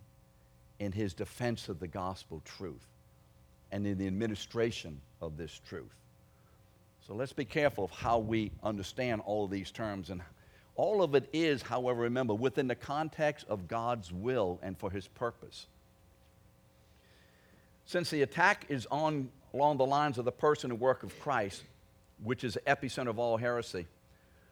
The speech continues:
John responds by explaining God's character and his identity and his ministry.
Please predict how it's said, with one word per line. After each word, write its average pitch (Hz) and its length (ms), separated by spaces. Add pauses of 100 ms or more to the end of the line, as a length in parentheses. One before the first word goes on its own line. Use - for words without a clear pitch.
(760)
John 185 340
responds 156 560
by 123 140
explaining 123 720
God's 120 400
character 135 560
and 120 200
his 98 140
identity 123 640
and 104 120
his 87 140
ministry. 107 540